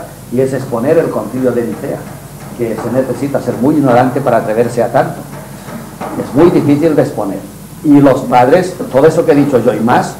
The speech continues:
lo, lo intuían. Quizá no lo sabían tan claro como hoy,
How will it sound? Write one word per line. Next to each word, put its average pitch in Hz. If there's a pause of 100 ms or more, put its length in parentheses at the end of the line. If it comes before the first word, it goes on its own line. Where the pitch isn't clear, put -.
(180)
lo, 113
lo 123
intuían. 120
Quizá 135
no 175
lo 165
sabían 143
tan 123
claro 127
como 113
hoy, 180